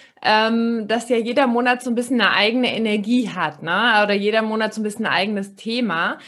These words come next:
Jetzt würde mich mal interessieren, weil wir wollen das ja auch, wir wollen ja so kurz und knackig irgendwie so the best of, was ist für Januar zweitausendeinundzwanzig wichtig, rüberbringen.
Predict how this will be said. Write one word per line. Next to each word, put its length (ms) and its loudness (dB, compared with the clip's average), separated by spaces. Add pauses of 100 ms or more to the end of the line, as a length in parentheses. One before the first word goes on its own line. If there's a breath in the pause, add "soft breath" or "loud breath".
(280 loud breath)
Jetzt 140 -16
würde 140 4
mich 160 -4
mal 120 0
interessieren, 680 0
weil 120 4
wir 120 4
wollen 300 4
das 180 -4
ja 240 4
auch, 320 -2
wir 140 0
wollen 160 0
ja 80 -2
so 100 -8
kurz 260 -2
und 240 -6
knackig 460 -2
irgendwie 300 0
so 200 -4
the 80 -4
best 360 0
of, 340 -2
was 220 0
ist 140 -12
für 120 -6
Januar 600 2
zweitausendeinundzwanzig 1080 -6
wichtig, 420 -12 (320 loud breath)
rüberbringen. 680 0